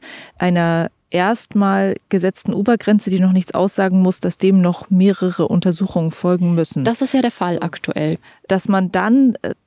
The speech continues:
Speaker 1: hoffentlich mit diesen mehreren Untersuchungen, die noch gemacht werden, wirklich erst eine Entscheidung trifft, ob ein Athlet ausgeschlossen wird
Speaker 2: Mhm.
Speaker 1: oder nicht. Und das heißt ja nicht, ausgeschlossen wie, du darfst nie wieder Wettkampfsport machen, sondern ausgeschlossen heißt, du brauchst eine medizinische Behandlung,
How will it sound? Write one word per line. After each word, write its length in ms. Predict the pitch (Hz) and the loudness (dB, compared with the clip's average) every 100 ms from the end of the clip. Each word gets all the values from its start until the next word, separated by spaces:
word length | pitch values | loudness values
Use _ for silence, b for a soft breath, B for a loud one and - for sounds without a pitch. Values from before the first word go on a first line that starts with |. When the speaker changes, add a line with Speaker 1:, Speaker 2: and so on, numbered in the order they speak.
| _ | _
Speaker 1:
hoffentlich 600 | - 240 262 240 175 - | -4 -2 2 0 0 0
mit 180 | 202 - | 0 2
diesen 340 | 226 202 190 | 2 4 2
mehreren 460 | 196 214 226 208 202 | 2 2 2 0 0
Untersuchungen, 480 | 190 208 190 220 202 | 2 0 0 2 2
die 120 | 190 | 2
noch 220 | 175 165 | 0 -4
gemacht 420 | - 180 180 - | -2 -2 -2 -2
werden, 420 | 196 190 185 165 156 | 0 2 0 -2 -4
wirklich 420 | - 190 247 214 - | -2 0 0 -2 -2
erst 160 | 175 | -2
eine 200 | - 170 | -2 0
Entscheidung 400 | - 160 160 160 | -2 0 0 0
trifft, 340 | 156 - - - | -4 -8 -8 -6
ob 80 | - | -2
ein 120 | 165 | -2
Athlet 280 | 160 160 - | 0 -2 -2
ausgeschlossen 600 | 156 - - 160 175 170 | -6 -8 -8 -6 -2 0
wird 160 | 190 | 0
Speaker 2:
Mhm. 40 | 214 | -2
Speaker 1:
oder 160 | 151 | -2
nicht. 320 | 156 208 - B B B B _ - | 0 0 -2 B B B B _ -2
Und 140 | 202 | 0
das 120 | 196 | 0
heißt 240 | 202 202 - | 0 -2 0
ja 100 | 190 | 0
nicht, 280 | 202 - b b _ | 0 -2 b b _
ausgeschlossen 640 | 190 214 220 214 208 196 | -4 -2 -2 -2 0 2
wie, 100 | 196 | 2
du 100 | 185 | 2
darfst 280 | 180 185 - | 0 0 0
nie 100 | 185 | 0
wieder 200 | 185 175 | 0 0
Wettkampfsport 600 | 180 - 190 - 180 175 | -2 -2 -4 -2 -2 0
machen, 340 | 175 170 180 | 0 0 0
sondern 280 | 165 160 160 | 0 0 0
ausgeschlossen 720 | - 170 - 175 170 165 175 | -2 -2 -4 -4 -2 -2 0
heißt, 320 | 165 160 156 - B B B - | 0 0 -4 -10 B B B -12
du 80 | |
brauchst 240 | - 170 - | -4 -4 -2
eine 160 | 165 | 0
medizinische 500 | 165 160 - 185 170 | 2 0 0 0 0
Behandlung, 600 | 180 165 185 170 156 165 | 0 2 2 4 2 0